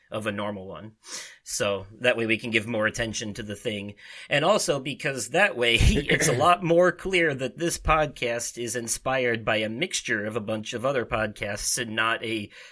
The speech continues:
direct clone of one or two in particular, <laughs> you know? Oh, boy. But anyways, so,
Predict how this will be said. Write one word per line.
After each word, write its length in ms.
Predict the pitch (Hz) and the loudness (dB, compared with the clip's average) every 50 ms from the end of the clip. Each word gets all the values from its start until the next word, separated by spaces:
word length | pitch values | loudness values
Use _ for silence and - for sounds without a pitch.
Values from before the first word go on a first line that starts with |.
| - - 147 | -16 -8 -4
direct 440 | 127 151 123 127 127 - - - | -2 2 4 4 4 2 0 -4
clone 500 | - - - 135 127 120 113 110 110 117 | -6 -2 2 4 4 4 4 2 0 0
of 320 | 113 107 104 101 104 107 - _ | -2 -2 -2 -4 -6 -12 -16 _
one 460 | - 175 170 127 123 123 120 120 117 113 | -14 -10 -8 -2 2 4 4 4 2 0
or 80 | 110 | -4
two 180 | 110 - 131 113 | -4 -4 -4 -4
in 80 | 107 | -4
particular, 540 | 101 107 - - 117 101 - - 87 90 104 - - - - - | -4 -4 -6 -4 -6 -8 -8 -10 -6 -2 -2 0 0 -2 -4 -6
<laughs> 180 | - - - | -10 -14 -12
you 180 | - - 131 123 | -6 -4 -2 -2
know? 280 | 120 110 104 107 107 - - - - - - - - _ _ _ _ _ _ _ _ _ _ _ _ _ _ _ _ _ - - - - 214 220 214 220 196 190 - _ _ _ _ _ _ _ - | -2 -2 -4 -6 -8 -10 -10 -8 -8 -8 -10 -12 -16 _ _ _ _ _ _ _ _ _ _ _ _ _ _ _ _ _ -20 -20 -16 -16 -12 -10 -10 -10 -10 -10 -14 _ _ _ _ _ _ _ 0
Oh, 720 | - 175 170 156 151 143 139 131 120 113 113 107 101 101 98 | 2 4 4 6 6 4 4 4 2 2 0 0 0 -2 -4
boy. 400 | 90 - - - - 92 - - - - - - - - - _ _ _ _ _ _ _ - - _ _ _ _ _ _ _ _ _ _ _ _ _ - | -6 -10 -10 -8 -6 -8 -8 -10 -14 -20 -20 -20 -20 -20 -20 _ _ _ _ _ _ _ -8 -8 _ _ _ _ _ _ _ _ _ _ _ _ _ 2
But 140 | 156 151 165 | 2 4 4
anyways, 680 | 220 277 262 151 113 98 - 50 - - - - - - - - _ _ _ _ _ _ _ _ _ _ _ _ _ _ _ _ | 4 2 2 0 -2 -4 -6 -6 -8 -8 -8 -8 -8 -12 -16 -20 _ _ _ _ _ _ _ _ _ _ _ _ _ _ _ _
so, 380 | - - 285 269 156 113 101 | 2 6 6 6 6 6 0